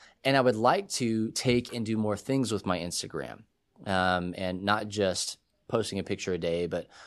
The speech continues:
when I post maybe, you know, like, a sixty-second video clip or Instagram T V or something like that. But all that to say, I took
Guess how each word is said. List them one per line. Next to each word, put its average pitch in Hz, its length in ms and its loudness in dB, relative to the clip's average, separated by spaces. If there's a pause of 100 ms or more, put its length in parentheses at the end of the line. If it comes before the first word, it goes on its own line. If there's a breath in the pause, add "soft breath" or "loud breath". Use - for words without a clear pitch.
(100)
when 110 120 -2
I 107 80 4
post 110 420 0
maybe, 98 220 -2
you 101 220 -2
know, 95 60 -2
like, 95 160 -2
a 95 120 0
sixty-second 98 680 -4
video 87 220 -4
clip 85 360 -4
or 87 60 -6
Instagram 87 380 -6
T - 140 -8
V 87 120 -6
or 87 40 -6
something - 280 -10
like - 160 -10
that. 80 260 -8 (280 soft breath)
But 127 100 4
all 175 180 6
that 180 180 2
to 160 60 0
say, 87 360 2 (340)
I 127 120 0
took 139 280 2